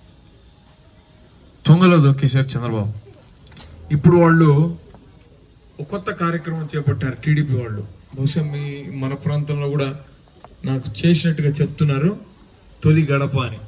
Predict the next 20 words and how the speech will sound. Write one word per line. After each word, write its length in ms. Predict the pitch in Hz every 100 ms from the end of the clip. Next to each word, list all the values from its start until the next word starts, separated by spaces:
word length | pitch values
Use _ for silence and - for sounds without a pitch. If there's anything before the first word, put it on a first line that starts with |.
| - -
అంటే, 200 | 131 127
మాది 320 | 135 131 131
మంచి 320 | 127 127 139 151
ప్రభుత్వం, 560 | 147 143 143 151 110 - - - - - - -
మేము 160 | 135
అన్నీ 220 | 123 135 160
ఇచ్చేసినాము, 840 | 151 160 147 143 143 143 107 110 - - - 165 - - - _
బ్రహ్మాండంగా 640 | 127 131 143 160 165 156
చేస్తున్నాడు 400 | 147 143 - 139
చంద్రబాబు 400 | 135 135 143 147
నాయుడు, 400 | 139 135 135 110 110 - 135
మీరందరూ 340 | 131 135 139
ఆశీర్వదించండి 800 | 135 131 165 131 117 120 120 113
అని. 320 | 101 - - - - - - - - _ _ 131
ఒకవేళ 500 | 139 147 180 196 185
వాళ్ళందరూ 640 | 160 156 151 156 175 170
మళ్ళీ 300 | 139 156 165
మీ 140 | 151
దగ్గరికి 340 | 139 147 143 131
వస్తే, 400 | - 123 104